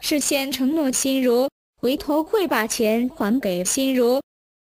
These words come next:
于是心如就找朋友借钱，给刘晓光的儿子打赏，前前后后数次共打赏了两万元。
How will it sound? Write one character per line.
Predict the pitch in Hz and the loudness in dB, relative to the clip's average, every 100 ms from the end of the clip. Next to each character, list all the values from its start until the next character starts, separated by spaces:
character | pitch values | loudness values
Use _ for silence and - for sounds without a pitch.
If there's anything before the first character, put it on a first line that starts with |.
| _ _ _ | _ _ _
于 | 269 311 | 0 0
是 | 302 294 240 | 2 0 0
心 | 214 - 359 370 | 0 0 0 0
如 | 294 226 | 0 -2
就 | 254 381 247 | 0 -2 0
找 | 202 190 | -2 -2
朋 | 196 214 240 | -2 0 2
友 | 233 | 2
借 | 220 240 | 0 -2
钱， | 208 - 180 165 - _ _ _ _ _ _ - | -2 -6 -8 -12 -16 _ _ _ _ _ _ -4
给 | 240 233 | -2 0
刘 | 233 247 | 0 -2
晓 | - 196 | -2 -2
光 | 196 262 254 | 0 0 0
的 | 220 | 0
儿 | - 196 220 | -4 -4 -4
子 | 233 | -4
打 | 214 190 214 | -2 -2 -2
赏， | - 175 170 _ _ _ | -2 -4 -6 _ _ _
前 | - 240 330 | -2 -2 -2
前 | - 285 262 311 | 0 0 0 -2
后 | 370 302 | 0 -2
后 | - 262 214 | -2 -4 -4
数 | 208 269 | -2 -2
次 | 254 254 220 | -2 -2 -2
共 | 214 466 381 | -2 -4 -2
打 | 285 254 | -4 -4
赏 | - 214 175 | -2 -2 -2
了 | 185 | -4
两 | - 240 202 190 | -2 -2 -2 -2
万 | 320 339 254 | -2 2 2
元。 | 190 170 165 | 0 -2 -4